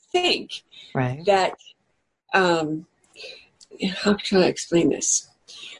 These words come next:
Speaker 1: When we're in a duality,
Speaker 2: Okay.
Speaker 1: there is good and evil.
Speaker 2: Okay.
Speaker 1: When we move into fifth dimension, there is no more good and evil. It's
Speaker 2: Right.
Speaker 1: all God.
Speaker 2: Right.
Speaker 1: So think, I'm gonna give you a metaphor to help explain this.
Speaker 2: Okay.
Speaker 1: Um,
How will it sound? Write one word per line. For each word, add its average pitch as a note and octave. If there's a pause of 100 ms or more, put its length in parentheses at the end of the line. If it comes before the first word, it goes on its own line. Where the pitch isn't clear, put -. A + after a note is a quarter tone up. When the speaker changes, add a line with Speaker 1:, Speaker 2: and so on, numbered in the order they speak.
(220)
Speaker 1:
When B3+
we're F4
in A#3+ (120)
a - (380)
duality, F#3+ (340)
Speaker 2:
Okay. D#3 (160)
Speaker 1:
there F#3
is G3+
good G3
and F#3+
evil. - (540)
Speaker 2:
Okay. D3
Speaker 1:
When G#3
we A#3
move A3+
into G3 (100)
fifth -
dimension, G3+
there F#3
is G#3
no G#3
more F3+ (140)
good F3+
and F3+
evil. G3 (240)
It's C3
Speaker 2:
Right. B2+
Speaker 1:
all F3
God. - (460)
Speaker 2:
Right. B2+
Speaker 1:
So F#3+ (720)
think, C#4
I'm G#3+
gonna A3
give C4
you C#4
a A#3
metaphor G3+
to F3
help F3
explain F3
this. - (300)
Speaker 2:
Okay. D#3
Speaker 1:
Um, F3+